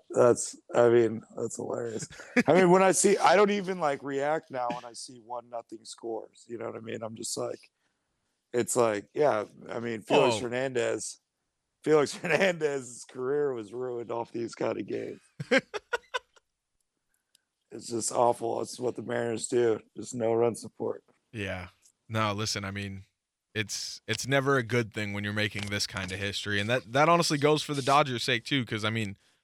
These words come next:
Speaker 2: they're, they're supposed to have this high-powered offense, and when you got your pitcher getting eleven strikeouts, and Julio Urias, I'm so proud of him for getting eleven strikeouts. He's,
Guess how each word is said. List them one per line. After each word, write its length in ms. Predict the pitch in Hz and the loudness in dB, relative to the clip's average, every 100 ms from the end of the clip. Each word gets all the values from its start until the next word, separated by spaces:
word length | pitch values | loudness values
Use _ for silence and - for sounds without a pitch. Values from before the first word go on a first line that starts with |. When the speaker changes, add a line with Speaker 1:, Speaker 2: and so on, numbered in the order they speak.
| _ - | _ 0
Speaker 2:
they're, 160 | 123 123 | 2 2
they're 200 | 107 127 | 0 2
supposed 260 | 139 147 156 | 2 2 2
to 60 | 139 | 2
have 160 | 139 123 | 2 0
this 140 | 123 | 0
high-powered 480 | 123 131 147 131 127 | 2 2 2 0 4
offense, 480 | 139 147 117 113 - | 2 2 -4 -6 -4
and 320 | 113 110 113 - _ | -4 -4 -8 -16 _
when 180 | 120 123 | 0 2
you 80 | 127 | 4
got 180 | 139 | 4
your 120 | 127 117 | 4 0
pitcher 480 | 151 - 127 117 | 0 0 -2 -2
getting 320 | 110 107 101 110 | -4 -6 -6 -6
eleven 400 | 104 120 127 123 | 2 2 2 -2
strikeouts, 720 | - 131 147 - 104 104 - | -2 0 0 2 0 -2 -4
and 140 | 101 98 _ _ _ | -6 -8 _ _ _
Julio 380 | 143 143 139 123 | 2 4 4 2
Urias, 480 | 117 147 147 120 - - 95 _ _ | 2 2 2 0 -4 -8 -18 _ _
I'm 240 | - 123 110 | -4 -2 -2
so 340 | - - 143 147 | -2 4 4 4
proud 260 | 139 123 | 4 2
of 80 | 110 | 0
him 140 | 117 110 | -6 -6
for 80 | |
getting 220 | 110 113 104 | -4 -4 -2
eleven 260 | 117 107 | -2 -2
strikeouts. 460 | 101 110 117 101 - | -2 0 2 0 -2
He's, 260 | 113 110 | -4 -4